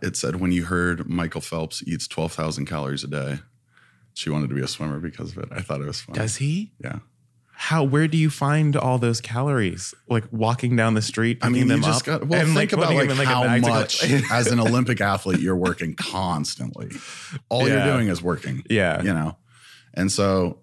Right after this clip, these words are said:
Speaker 1: there's no time to, like, "Oh, I'll just lay around." No, you're gonna lay around and eat 'cause you need to refeed your body.
Speaker 2: And you can't just eat any, like, you have different kinds of calories, right? Like, okay,
Speaker 1: Sure.
Speaker 2: for, like, fruit snacks, got about a hundred and ten
Speaker 1: <laughs>
Speaker 2: calories in a pack.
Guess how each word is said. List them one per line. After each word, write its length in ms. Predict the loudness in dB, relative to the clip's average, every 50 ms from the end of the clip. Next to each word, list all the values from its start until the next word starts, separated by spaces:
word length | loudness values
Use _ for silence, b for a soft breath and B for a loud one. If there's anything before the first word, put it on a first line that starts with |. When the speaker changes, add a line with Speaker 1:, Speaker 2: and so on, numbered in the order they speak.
| _ _
Speaker 1:
there's 240 | -2 0 0 2 2
no 140 | 2 2 2
time 400 | 2 0 2 2 4 4 2 2
to, 100 | 2 2
like, 420 | 2 4 4 2 0 -2 -6 -12 -18 _ _
"Oh, 60 | -2 2
I'll 220 | 2 4 4 4
just 240 | 2 2 0 0 0
lay 200 | 2 2 4 4
around." 540 | 4 4 4 4 4 4 2 2 0 0 0
No, 120 | 2 2
you're 120 | 4 4
gonna 160 | 4 4 4 4
lay 120 | 4 4
around 200 | 4 4 2 2
and 120 | 2 2 2
eat 400 | 4 4 4 4 2 0 -2 -2
'cause 160 | -2 0 0
you 80 | 2 2
need 180 | 4 4 2 2
to 60 | 2
refeed 380 | 0 0 0 0 -2 -2 -2
your 80 | -2 -4
body. 480 | -6 -6 -8 -8 -8 -8 -8 -8 -10 -10 _ _ _ _ _ b b b b b b b b b _
Speaker 2:
And 340 | 2 4 4 2 2 -2 -8 -12 -12 -12 -12 -14 -18 -18 -6 -2
you 140 | 0 0 0
can't 260 | 0 0 0 0 0
just 160 | 0 -2 0
eat 140 | 0 0 0
any, 240 | 0 0 0 0 0
like, 420 | 0 0 0 0 0 -2 -8 -20 _ _ _ -4
you 160 | -2 2 2
have 180 | 2 2 2 0
different 300 | -2 0 0 0 0 0
kinds 200 | 0 0 0 0
of 60 | 0
calories, 480 | -2 -2 0 0 2 0 0 -2 -2 0
right? 240 | 2 2 2 2
Like, 240 | 2 0 -2 -4 -8 -10 -8
okay, 440 | -4 -2 0 2 2 2 2 2 0
Speaker 1:
Sure. 80 | -2 -6
Speaker 2:
for, 140 | -4 -2 -2
like, 100 | -2 -2
fruit 260 | 0 0 0 0 0
snacks, 600 | 0 0 2 2 2 0 0 -2 -4 -6 -6 -8 _ _ _ _ _ _ _ _ _ _ _ _ _ _ -6 -2
got 160 | 0 2 2
about 160 | 4 4 2 2
a 40 | 2
hundred 240 | 2 2 2 2
and 100 | 2 2
ten 140 | 0 0 0
Speaker 1:
<laughs> 60 | 0
Speaker 2:
calories 480 | 0 0 0 0 0 0 0 2 0 0
in 100 | 2 0
a 40 | 0
pack. 480 | 0 0 0 2 2 2 0 0 -2